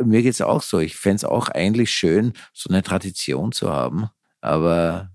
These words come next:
mehr als die Glocke, mehr Tradition haben wir nicht hinbekommen.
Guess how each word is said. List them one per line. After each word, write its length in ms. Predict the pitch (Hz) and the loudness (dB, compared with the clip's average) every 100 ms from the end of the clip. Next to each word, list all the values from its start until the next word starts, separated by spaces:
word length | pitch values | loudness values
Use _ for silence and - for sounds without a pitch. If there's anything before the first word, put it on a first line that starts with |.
| _ | _
mehr 160 | 82 85 | 0 2
als 140 | 107 | 0
die 120 | - | -4
Glocke, 540 | - 71 78 - 117 107 | -4 -2 -2 0 0 0
mehr 180 | 107 80 | -2 -2
Tradition 600 | - 92 92 - 87 98 | -2 -4 -4 -4 0 2
haben 120 | 98 | 2
wir 60 | 95 | 2
nicht 180 | 101 - | -2 -2
hinbekommen. 760 | 113 101 69 - 67 69 - | -4 -4 -8 -8 -8 -8 -10